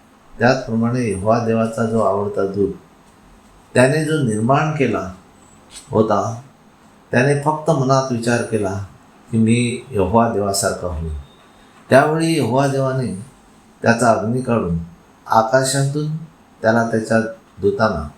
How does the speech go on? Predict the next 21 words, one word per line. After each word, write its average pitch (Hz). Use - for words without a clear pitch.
पृथ्वीवर 117
टाकून -
दिले. 76
तसेच 160
लोट 127
यहोवा 113
देवाचा 135
आवडता 110
होता, 78
त्यांना 117
वाचवण्यासाठी, 113
"बाहेर 120
जाताना 127
मागे 113
फिरून 117
बघू 98
नका," 69
अशी 113
आज्ञा 113
केली 98
होती. 71